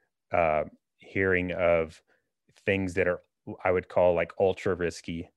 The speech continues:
um, investment opportunities that maybe, um, sometimes they're aware of the risk. Other times they're just kinda not completely unaware of what sort of risk,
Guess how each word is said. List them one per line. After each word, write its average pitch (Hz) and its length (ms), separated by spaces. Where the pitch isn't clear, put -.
um, 80 560
investment 85 580
opportunities 82 840
that 85 160
maybe, 87 460
um, 85 380
sometimes 98 480
they're 87 200
aware 82 300
of 82 100
the 80 100
risk. 80 320
Other 90 220
times 80 400
they're 80 140
just 78 240
kinda 80 200
not 78 300
completely 80 460
unaware 82 400
of 73 180
what - 240
sort 80 220
of 76 60
risk, 80 300